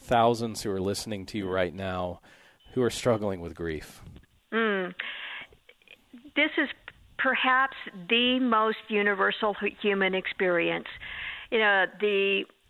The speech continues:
Speaker 2: the human experience has a one hundred percent mortality rate. Jesus changed that, but we still live in this world where death is. Death hurts. It, it
Speaker 1: Mm.
Speaker 2: hurts a lot.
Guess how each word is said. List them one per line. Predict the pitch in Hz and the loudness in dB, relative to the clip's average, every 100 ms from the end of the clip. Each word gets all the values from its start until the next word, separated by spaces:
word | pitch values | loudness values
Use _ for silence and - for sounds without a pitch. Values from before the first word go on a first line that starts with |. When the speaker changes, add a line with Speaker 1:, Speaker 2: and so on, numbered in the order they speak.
| - | -6
Speaker 2:
the | 220 226 | -4 -2
human | - 277 302 | 2 2 4
experience | 294 285 - 226 214 208 202 | 2 -2 0 2 4 2 0
has | - 208 202 - | 0 2 2 0
a | 196 | 0
one | 190 208 226 | 2 2 2
hundred | 233 220 214 | 2 2 0
percent | 233 - 208 | -2 0 0
mortality | 214 208 202 180 180 180 | 0 0 2 2 2 0
rate. | 180 175 180 - - - - - - - - | 2 2 0 -4 -10 -12 -12 -14 -16 -18 -8
Jesus | 175 254 269 269 233 - | 2 4 4 2 2 2
changed | 254 226 202 | 4 2 0
that, | 196 180 175 - - - - - - _ - | 0 2 0 -4 -16 -20 -20 -20 -20 _ -8
but | 180 233 220 | 0 0 2
we | 226 - - - | -2 -2 -6 0
still | 254 262 262 233 | 2 4 2 2
live | 226 233 240 240 - - | 4 4 4 2 -4 -6
in | 208 214 214 | 0 0 0
this | 214 214 208 208 | 2 2 0 -4
world | 196 190 175 175 180 | 0 2 2 0 0
where | 185 185 | 2 2
death | 180 185 185 - | 2 0 0 -2
is. | 202 180 170 170 - - - - _ | 0 2 2 -2 -8 -12 -14 -16 _
Death | 240 370 | 2 2
hurts. | - 233 233 - - - - _ _ _ _ - | 4 4 4 0 -8 -14 -18 _ _ _ _ 0
It, | 269 262 | 2 4
it | 247 | 2
Speaker 1:
Mm. | 202 - | 4 2
Speaker 2:
hurts | 294 294 | 2 4
a | 269 | 0
lot. | 220 202 240 277 233 | 2 4 4 4 2